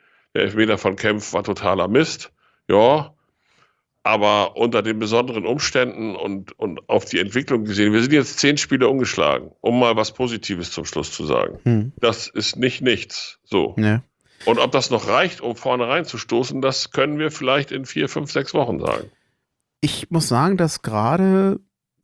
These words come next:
Speaker 2: so um die siebzigste Minute herum, äh, ich alles rund um Bernstein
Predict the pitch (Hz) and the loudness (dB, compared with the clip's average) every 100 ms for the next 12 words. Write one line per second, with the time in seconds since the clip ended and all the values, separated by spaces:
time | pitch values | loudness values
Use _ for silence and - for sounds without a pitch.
0 | - 131 147 160 - 175 185 170 151 196 | -14 0 4 4 4 2 4 4 2 0
1 | - 185 - 170 151 160 190 143 110 104 | 0 -4 -2 0 4 4 4 2 2 0
2 | - 104 170 214 _ _ _ _ _ _ | 0 2 2 0 _ _ _ _ _ _
3 | _ _ _ _ 123 127 127 131 - - | _ _ _ _ -4 -2 0 0 -2 0
4 | 147 - - - _ - 117 151 170 - | 0 0 -6 -10 _ -2 0 2 0 -4
5 | - - - 135 165 - 135 139 135 - | -12 -10 -4 0 -2 -2 2 2 2 -6
6 | - _ _ _ 123 117 147 - 139 143 | -20 _ _ _ 0 2 2 2 2 2
7 | 143 | 0